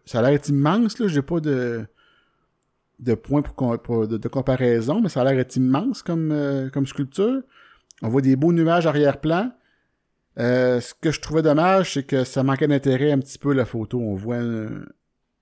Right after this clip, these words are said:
on voit une sculpture, mais on v-, tu sais, c'est tout, là. Mais, euh,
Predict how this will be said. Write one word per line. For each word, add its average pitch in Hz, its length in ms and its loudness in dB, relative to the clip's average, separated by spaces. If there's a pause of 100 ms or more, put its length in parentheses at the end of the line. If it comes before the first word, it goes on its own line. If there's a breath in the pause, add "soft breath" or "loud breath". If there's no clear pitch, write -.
(240)
on 120 60 -8
voit 123 100 0
une 127 60 0
sculpture, 175 520 -2
mais 135 180 0
on 117 180 -2
v-, 104 100 -8 (1000)
tu - 40 -8
sais, 139 100 2
c'est 135 140 0
tout, 120 240 -4
là. - 80 -8 (1000 soft breath)
Mais, 107 300 0
euh, 92 520 -2